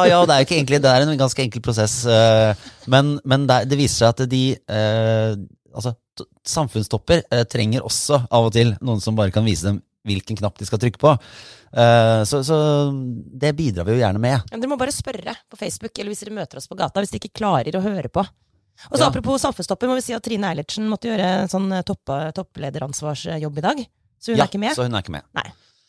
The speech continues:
Speaker 1: Så, eh, men vi tar, eh, vi skal inn i M D G, åpenbart. Eh, litt sånn målinger og diverse, men, eh, hvis vi skal ta bare en, en kjapp liten sveip på Arendalsuka så langt. Ehm,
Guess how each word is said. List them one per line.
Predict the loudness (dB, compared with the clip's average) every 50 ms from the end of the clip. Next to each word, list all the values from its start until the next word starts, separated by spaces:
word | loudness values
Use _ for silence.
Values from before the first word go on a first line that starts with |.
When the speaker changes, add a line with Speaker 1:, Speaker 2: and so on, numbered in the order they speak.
| _ _ _ _ -20 -20 -20 -20 -20 -20 -20 -20 -20 _ _
Speaker 1:
Så, | -2 0 0 2 2
eh, | 2 2 2
men | 2 0 -2
vi | -2 -2
tar, | 2 2 4 4 4
eh, | 2 2 0
vi | 0 -2
skal | 0 2 2 4 4 4 2 2
inn | 0 0 0 -2 -2 -2
i | 0 0 2 2 2 2
M | 0 0
D | 0 0
G, | 2 4 6 6 6 6
åpenbart. | 4 2 0 0 0 2 2 2 2 0 -2 0
Eh, | 2 4 4 4
litt | 2 2 0
sånn | 0 0 0
målinger | 2 2 2 2 2 0 0 0 0 0
og | 0 2 2 2
diverse, | 2 0 0 2 2 4 4 4 4
men, | 2 0 0
eh, | 0 0 0 0 0
hvis | -2 -2 -4
vi | -6
skal | -4 -2 -2
ta | 0
bare | 0 0 0
en, | -2 -2 -4
en | -4 -6
kjapp | -6 -6 -6 -6 -8 -8 _ -8
liten | -8 -6 -2
sveip | 0 0 0 2 2
på | 2 2
Arendalsuka | 2 2 0 0 0 -2 -4 -2 0 2 4 4 4 4 2
så | 0 0 0
langt. | 0 0 -2 -4 -8 -10 -10 -12 -14 -10
Ehm, | -4 -2 0 0 2 2 2 2 2 0 0 -2 -4 -6